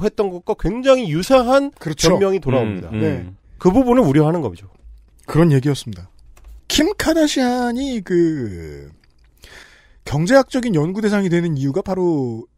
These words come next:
Speaker 2: 요런 것과 비슷한 측면에서 있기는 있습니다. 왜냐하면 킴 카다시안은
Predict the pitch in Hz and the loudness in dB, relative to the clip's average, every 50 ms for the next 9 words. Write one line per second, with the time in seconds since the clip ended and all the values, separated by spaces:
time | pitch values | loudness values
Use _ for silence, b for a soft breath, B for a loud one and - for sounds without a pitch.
0 | _ _ - 196 170 170 196 220 233 247 254 262 262 254 233 220 - - 196 - | _ _ -4 0 2 4 4 4 2 -2 -2 -4 -4 -4 -4 -2 -2 -2 -4 -4
1 | - - - - - 208 202 - - - 202 202 202 196 190 185 185 185 180 180 | -6 -10 -10 -8 -6 -6 -6 -6 -6 -6 -4 -2 -2 0 0 0 0 -2 -2 -4
2 | 180 175 175 180 180 - 233 240 240 247 - - - 190 175 _ _ _ - 233 | -4 -4 -4 -4 -4 -2 -2 -2 -2 -4 -6 -8 -10 -10 -10 _ _ _ -6 -4
3 | 247 262 208 160 143 - - 175 170 185 185 190 127 85 71 _ _ _ _ _ | -2 -2 0 0 0 -2 -4 -4 -4 -4 -4 -4 -4 -6 -12 _ _ _ _ _
4 | _ - - _ _ _ _ _ _ _ _ _ _ _ _ _ - 139 151 170 | _ -20 -20 _ _ _ _ _ _ _ _ _ _ _ _ _ 0 2 4 4
5 | 202 220 240 277 285 262 285 - - - - 262 277 - - 247 277 247 226 - | 4 4 2 0 -2 -4 -8 -12 -8 -6 -6 -6 -4 -2 -2 0 0 0 2 2
6 | 226 220 220 220 220 254 254 247 208 147 131 | 2 2 2 0 -2 -4 -4 -4 -6 -6 -6